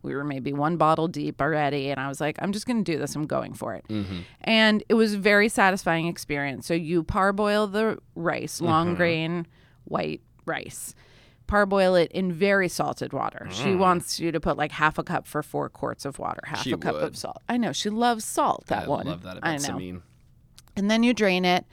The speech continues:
Speaker 1: First you rinse it, wash it, wash it till it's clear. Then you cook it in the lots of water method, but with a lot of salt too. Drain it, cold water, stop the cooking. And then you take one cup of that out and mix it with some plain yogurt.
Speaker 2: Hello.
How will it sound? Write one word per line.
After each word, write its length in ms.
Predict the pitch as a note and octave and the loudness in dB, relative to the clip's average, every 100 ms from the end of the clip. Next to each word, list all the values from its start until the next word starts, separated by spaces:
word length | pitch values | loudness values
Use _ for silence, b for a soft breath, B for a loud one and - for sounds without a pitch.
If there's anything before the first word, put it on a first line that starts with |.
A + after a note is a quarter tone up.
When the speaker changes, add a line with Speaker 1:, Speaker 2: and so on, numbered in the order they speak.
| b b b | b b b
Speaker 1:
First 300 | - C4 B3+ | 4 4 6
you 60 | C4+ | 2
rinse 260 | G#3+ G#3 | 2 2
it, 180 | G#3 F3+ | 2 4
wash 300 | E3 D#3+ - | 4 4 4
it, 60 | A#2+ | 2
wash 220 | D#3+ D3+ | 2 2
it 80 | D3+ | -2
till 100 | F3 | -2
it's 140 | D3 - | -2 -4
clear. 420 | F#3+ F3+ F3 - B B - | -2 0 0 0 B B -4
Then 120 | G3 | -2
you 80 | F#3+ | 0
cook 260 | A3 F#3+ | 0 0
it 220 | E3 D#3+ - | 0 -2 -2
in 200 | E3 E3 | -2 0
the 260 | D3+ E3 - _ _ _ - | 0 -2 -8 _ _ _ -10
lots 240 | D#3+ D#3+ | -8 -4
of 40 | D3+ | -2
water 200 | C#3 C#3 | 0 -2
method, 420 | C3+ - E3 A3+ _ - | -4 -4 -4 -4 _ -6
but 100 | C#3+ | -4
with 120 | D#3 | -2
a 20 | C#3 | -2
lot 240 | C3+ B2+ | -2 -2
of 80 | B2 | -2
salt 260 | B2+ B2+ - - | -2 -2 -4 -6
too. 280 | C#3+ C#3 F3+ b b b _ - - | -4 -4 -6 b b b _ -20 -4
Drain 280 | G#3 F#3+ F3+ | 0 2 4
it, 200 | F#3 - - | 2 0 -2
cold 280 | A3 G3+ F3+ | 2 2 4
water, 420 | E3+ E3 D#3+ E3 | 2 4 2 -2
stop 340 | - F3 F#3 | 0 0 0
the 80 | F#3 | -2
cooking. 580 | - C#3 - C3+ C3+ D3 b b _ | -6 -6 -4 -6 -6 -10 b b _
And 160 | F#3+ G3 | 0 4
then 160 | G3 | 4
you 120 | F#3+ F#3 | 2 2
take 260 | G3 E3+ | 0 -2
one 320 | F3+ G3 A#3 | 0 2 2
cup 300 | C4 A3 G#3 | 0 -2 0
of 160 | E3+ D3 | -2 0
that 240 | D3 C#3+ - | 0 0 0
out 300 | C#3 C#3 - | 0 0 0
and 220 | D#3+ D#3+ | -2 -2
mix 260 | E3 - F3+ | -2 -2 -2
it 100 | C#3 | 0
with 140 | E3 | -2
some 320 | - D#3 D3+ - | -2 -2 -4 -6
plain 320 | - F3 E3 | -4 -2 -2
yogurt. 380 | D3 A2+ - - - - | -4 -6 -8 -14 -8 -2
Speaker 2:
Hello. 480 | A#3+ G2 F#2 F2+ | 2 2 0 -4